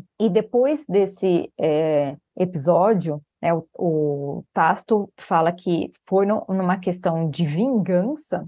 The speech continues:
que ela, é, montou um exército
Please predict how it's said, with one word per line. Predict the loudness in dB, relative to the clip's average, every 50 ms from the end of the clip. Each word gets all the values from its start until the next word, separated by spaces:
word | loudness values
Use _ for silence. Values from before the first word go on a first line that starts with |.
| -14 _
que | _ -2 0 2
ela, | 2 2 2 2 2 2 2 0 0 -2 -2 -4
é, | -4 -2 -2 -2 -2 -2 -4 -4 -4 -4 -4 -4 -4 -6 -6 -6 -4 -2
montou | -2 -2 -2 0 0 0 0 0 -2 -2
um | 0 0 2 2 2 4
exército | 4 2 4 4 4 4 4 2 0 -4 -10 _ -4 -2 -2 0 -2 -4 -6